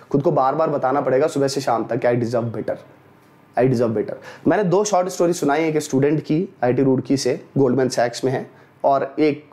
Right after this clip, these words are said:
उसेन बोल्ट की रियल लाइफ एग्जांपल। लोग बैकग्राउंड नहीं जानते, लोग तो सिर्फ सक्सेस देखते हैं।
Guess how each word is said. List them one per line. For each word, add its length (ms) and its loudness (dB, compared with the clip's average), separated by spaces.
उसेन 240 0
बोल्ट 300 2
की 360 -2
रियल 260 2
लाइफ 240 0
एग्जांपल। 540 0
लोग 220 4
बैकग्राउंड 360 2
नहीं 160 2
जानते, 300 0
लोग 160 4
तो 60 -2
सिर्फ 200 -2
सक्सेस 420 -4
देखते 360 -6
हैं। 80 -16